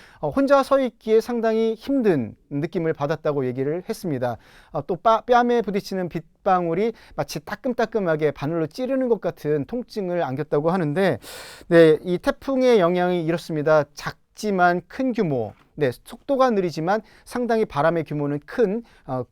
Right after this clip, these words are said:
중형급의 태풍입니다. 현재 강도는 상당히 강한 상태로 이동하고 있으니까요. 그 내용에 대해서도 예의주시하시고 앞으로 그 도심지에 있는 분 역시도 태풍 경로를, 어, 수시로 확인하셔서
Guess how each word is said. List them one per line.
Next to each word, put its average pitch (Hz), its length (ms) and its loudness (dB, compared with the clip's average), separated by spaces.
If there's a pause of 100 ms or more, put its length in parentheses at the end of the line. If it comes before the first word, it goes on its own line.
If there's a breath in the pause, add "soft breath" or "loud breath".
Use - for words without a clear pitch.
(140)
중형급의 165 720 -4
태풍입니다. 127 760 -4
현재 151 200 -2
강도는 151 520 -2 (240 soft breath)
상당히 170 400 -4
강한 175 480 -6
상태로 156 420 -4
이동하고 139 420 -2
있으니까요. 127 600 -2 (320 soft breath)
그 190 320 6
내용에 165 320 2
대해서도 156 480 0 (200 soft breath)
예의주시하시고 165 840 -2 (240 soft breath)
앞으로 233 380 2
그 226 120 -2
도심지에 254 540 0
있는 220 240 0
분 196 640 0
역시도 160 480 0 (200)
태풍 285 380 -2
경로를, 175 640 -2 (300 soft breath)
어, 127 240 -8
수시로 262 380 -2
확인하셔서 214 960 -2